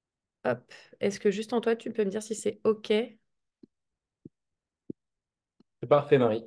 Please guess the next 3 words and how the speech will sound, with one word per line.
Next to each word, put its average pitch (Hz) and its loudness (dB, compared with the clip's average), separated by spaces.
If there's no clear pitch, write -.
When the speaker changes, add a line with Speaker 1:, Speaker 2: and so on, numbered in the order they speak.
Speaker 1:
Super. - -2
OK, 220 4
donc 180 -2